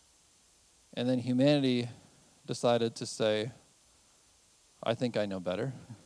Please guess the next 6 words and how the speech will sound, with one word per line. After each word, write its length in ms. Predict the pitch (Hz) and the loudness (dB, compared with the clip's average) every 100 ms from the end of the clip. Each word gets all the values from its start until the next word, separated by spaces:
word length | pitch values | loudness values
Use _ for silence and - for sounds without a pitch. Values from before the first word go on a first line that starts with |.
| - - - - - _ - _ - _ _ _ _ - | -20 -20 -20 -20 -20 _ -20 _ -20 _ _ _ _ -4
and 160 | 123 | 0
brought 200 | 127 123 | 4 2
tragedy 540 | - 131 143 135 127 123 | 2 2 2 2 -2 -2
into 220 | 123 120 | -4 -2
that 180 | 113 110 | 0 2
moment. 380 | 117 127 95 | 2 0 -2